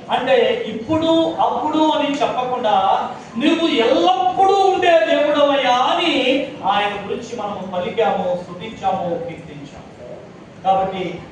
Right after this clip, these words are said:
ఎంత గంభీరత్వం ఉన్నది అందులో మనము తెలుసుకోవాలి. అందుకనే మనం అప్పుడప్పుడు అంటూ ఉంటాం, ఇంకొక మాట నేర్చుకొని మరి ఐదు సమీపిద్దాం. మరి చాలా మంది అంటారు, "ఏమండి నాకు ఒక ఆత్మ ఉందని."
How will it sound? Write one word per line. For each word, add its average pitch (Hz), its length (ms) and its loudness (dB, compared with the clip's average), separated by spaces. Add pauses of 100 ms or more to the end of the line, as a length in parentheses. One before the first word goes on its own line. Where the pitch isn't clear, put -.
ఎంత - 200 0
గంభీరత్వం 233 840 2
ఉన్నది 208 720 -2
అందులో - 260 0
మనము 175 560 2 (260)
తెలుసుకోవాలి. - 540 0 (400)
అందుకనే 294 640 2
మనం 220 160 2
అప్పుడప్పుడు 233 380 0
అంటూ 220 160 0
ఉంటాం, 196 380 -4
ఇంకొక 180 380 -10
మాట 185 220 -6
నేర్చుకొని 190 600 -6 (220)
మరి 170 180 0
ఐదు - 340 0
సమీపిద్దాం. 160 520 -6 (680)
మరి 220 180 -2
చాలా 277 340 2
మంది 240 140 0
అంటారు, 214 300 -2 (140)
"ఏమండి 214 500 2 (500)
నాకు 208 200 -2
ఒక 202 120 -4
ఆత్మ 226 300 -2
ఉందని." 208 420 -6